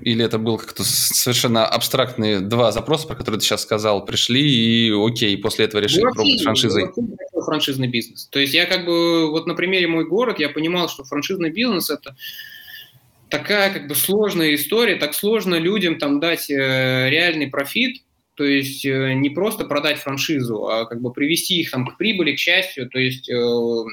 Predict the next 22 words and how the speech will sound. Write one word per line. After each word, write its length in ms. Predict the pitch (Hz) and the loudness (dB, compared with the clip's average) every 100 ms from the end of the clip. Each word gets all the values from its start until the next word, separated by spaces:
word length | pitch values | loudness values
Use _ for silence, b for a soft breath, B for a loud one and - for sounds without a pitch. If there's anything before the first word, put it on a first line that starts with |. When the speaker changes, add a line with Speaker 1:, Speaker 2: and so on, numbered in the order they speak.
| - _ _ _ _ _ - _ _ _ _ _ _ - | -16 _ _ _ _ _ -20 _ _ _ _ _ _ -6
Speaker 2:
это 160 | 175 170 | -2 2
очень 200 | 160 170 | 2 0
сложно, 380 | 170 156 120 98 127 | 0 0 -2 -10 -6
вот. 460 | 131 135 131 117 - | -2 0 0 -2 -4
И 600 | 113 120 127 127 127 127 | 0 2 4 4 2 0
там, 160 | 117 113 | -2 -2
вот 100 | 143 | 0
я, 80 | |
например, 320 | 147 147 147 139 | -2 0 -2 0
понимаю, 300 | 143 160 143 | 0 0 -2
почему 260 | 135 147 | -4 -2
у 60 | 143 | 0
Додо 280 | 143 160 156 | 2 0 0
получилось, 600 | 143 139 - 262 160 - | -2 0 0 0 0 -2
и 80 | 117 | -4
понимаю, 320 | 127 151 170 | 0 0 -2
почему 300 | 135 - 143 | -4 -4 -4
там 160 | 131 131 | -2 -2
у 80 | 127 - _ - | -2 -10 _ -4
других 300 | 143 143 - | -2 -2 -2
не 60 | 151 | -2
получается. 680 | 143 147 143 120 101 - | -2 0 2 0 -2 -10